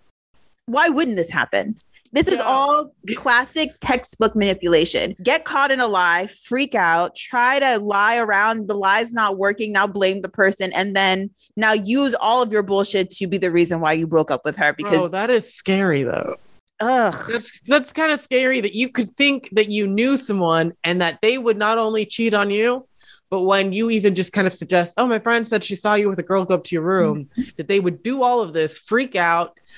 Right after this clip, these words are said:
Speaker 2: and then concoct a plan to be like, "Oh no, I'm at my homeboy's house right now." And then when you don't fall for it, start going off on you, calling your friend an idiot, calling you a mess, like,
Speaker 1: Mm-hmm.
Speaker 2: trying to guilt you. So anyways,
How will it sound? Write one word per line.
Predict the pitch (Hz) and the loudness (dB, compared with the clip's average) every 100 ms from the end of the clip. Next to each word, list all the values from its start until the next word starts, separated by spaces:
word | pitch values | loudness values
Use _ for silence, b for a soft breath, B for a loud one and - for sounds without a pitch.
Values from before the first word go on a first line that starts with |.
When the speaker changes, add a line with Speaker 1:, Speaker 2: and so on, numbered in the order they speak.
| B _ 185 | B _ -4
Speaker 2:
and | 208 | 0
then | 202 185 165 - | 2 0 -2 -4
concoct | - 202 220 262 262 | -2 0 2 0 -2
a | |
plan | 202 214 214 196 | -4 0 0 0
to | |
be | 175 170 | 0 0
like, | 170 - | 0 0
"Oh | 220 | 0
no, | 214 202 | 2 2
I'm | 165 175 | 2 0
at | 180 | 0
my | 170 165 165 | 0 0 -2
homeboy's | 175 185 170 151 | -2 2 4 2
house | 151 139 - | 0 -2 0
right | 139 | -2
now." | 135 135 143 165 | 0 0 0 0
And | 170 | 2
then | 160 | 2
when | 156 | 0
you | 165 | 2
don't | 202 175 - | 2 0 -2
fall | 185 185 | 0 0
for | 160 143 127 | -2 -4 0
it, | 139 - B B - | -2 -2 B B -6
start | 208 180 | -2 -2
going | 185 202 | 0 2
off | 208 202 | 2 2
on | 185 156 | 0 -2
you, | 190 208 | 0 0
calling | 185 185 156 | 0 -2 0
your | 180 208 | -2 0
friend | 185 160 | 0 2
an | 143 | 0
idiot, | 139 139 139 143 143 | -2 -2 2 0 0
calling | 165 160 156 151 135 b b - | 0 0 2 0 -4 b b -14
you | 175 233 220 | -4 0 2
a | |
mess, | 151 147 147 160 - 165 | 2 0 0 -2 -6 -4
like, | 165 240 226 | 0 2 2
Speaker 1:
Mm-hmm. | 202 185 175 | 0 -2 -2
Speaker 2:
trying | 190 190 | 0 0
to | 180 | 0
guilt | 147 202 190 - | 0 0 -2 -4
you. | 226 233 202 B B | 0 0 0 B B
So | - | 0
anyways, | 339 320 208 202 208 | 2 2 0 0 -2